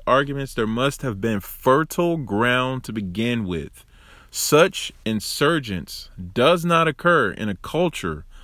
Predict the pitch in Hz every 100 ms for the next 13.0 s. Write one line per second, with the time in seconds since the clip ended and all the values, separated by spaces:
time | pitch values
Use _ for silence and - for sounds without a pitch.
0 | - - 92 82 104 107 - 107 110 113
1 | 107 113 104 82 - - - - - -
2 | - - - - - - - - 101 101
3 | 110 - - 92 110 - 156 147 117 90
4 | - - - - - 110 107 104 - 113
5 | 180 170 160 156 143 127 123 120 104 92
6 | 110 104 95 - 101 98 95 - - 101
7 | 92 90 - _ - - - - - -
8 | - - - - - - - 110 113 -
9 | 147 151 147 - 127 - 139 135 127 123
10 | 117 110 101 113 117 113 110 - 123 127
11 | 120 123 120 - 113 110 113 113 113 110
12 | 110 - - - - - 117 131 139 135